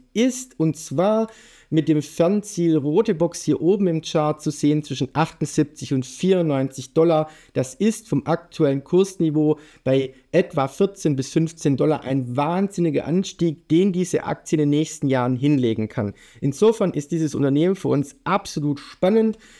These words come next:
Wir sehen hier, diese Korrektur ist sehr, sehr heftig verlaufen, aber auch sehr gut beendet worden, nämlich hier sehen wir, das ist ein sogenanntes beendendes Diagonal.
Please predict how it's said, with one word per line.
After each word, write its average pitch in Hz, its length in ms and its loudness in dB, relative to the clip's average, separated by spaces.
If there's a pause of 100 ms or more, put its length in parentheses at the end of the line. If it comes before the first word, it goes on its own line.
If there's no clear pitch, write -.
(120)
Wir 156 140 4
sehen 185 360 -2
hier, 226 480 2 (400)
diese 226 280 0
Korrektur 170 640 0
ist - 200 -8
sehr, 202 200 2
sehr 185 160 0
heftig 190 360 -2
verlaufen, 151 420 0
aber 143 320 -2
auch 165 180 0
sehr - 640 0 (120)
gut 262 440 0
beendet 226 560 2
worden, 165 360 0
nämlich 151 280 0
hier 226 240 0
sehen 185 380 2
wir, 165 80 2
das 156 140 -4
ist 160 120 -2
ein 156 80 0
sogenanntes 160 600 0
beendendes 165 720 0
Diagonal. 147 680 0